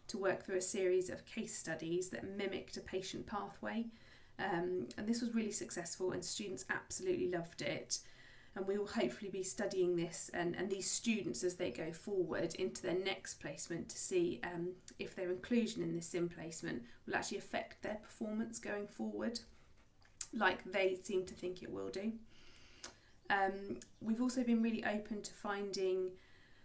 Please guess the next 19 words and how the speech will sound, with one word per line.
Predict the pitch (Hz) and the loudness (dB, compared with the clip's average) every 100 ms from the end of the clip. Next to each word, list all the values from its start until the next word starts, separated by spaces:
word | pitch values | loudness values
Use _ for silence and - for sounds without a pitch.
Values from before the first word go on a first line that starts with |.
| - - 202 | -16 -12 2
where | 254 254 269 269 - | 4 6 6 4 4
A | 240 233 | 6 6
H | 233 - | 4 0
Ps | - 233 214 | 0 2 4
are | 202 170 165 - - | 2 2 0 -2 6
in | 247 240 | 12 12
the | 233 | 12
workforce, | 226 196 - - 175 170 175 - | 10 4 2 2 6 6 4 2
um, | 185 175 180 - | 0 2 2 0
and | 196 | -2
where | 214 | 0
they're | 214 202 | 2 2
lurking | 196 190 190 180 | 2 2 2 0
across | 180 196 - | 0 -4 -4
the | |
healthcare | 185 185 180 - 170 | -2 -2 -2 -4 -4
system, | 170 190 - - 240 - - | 0 0 0 0 -2 -6 -6
and | 190 190 | -4 -4
using, | 196 220 233 214 202 196 | 0 2 4 2 -2 -6